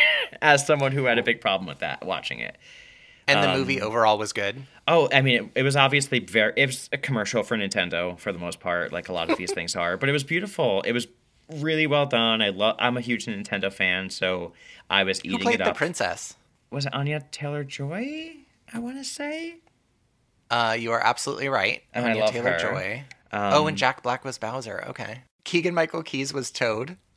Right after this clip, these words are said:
Speaker 1: <laughs> Yeah, and I like the way they did Toad, too.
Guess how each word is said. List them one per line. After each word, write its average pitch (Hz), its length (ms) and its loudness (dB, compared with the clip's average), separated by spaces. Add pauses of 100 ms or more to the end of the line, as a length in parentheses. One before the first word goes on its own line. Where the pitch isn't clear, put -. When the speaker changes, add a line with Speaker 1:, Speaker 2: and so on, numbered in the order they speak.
(200)
Speaker 1:
<laughs> 156 100 2 (440)
Yeah, 165 460 2
and 143 140 6
I 151 80 6
like 160 160 6
the 180 80 0
way 160 120 6
they 147 120 4
did 127 180 0
Toad, 117 300 2
too. 98 280 0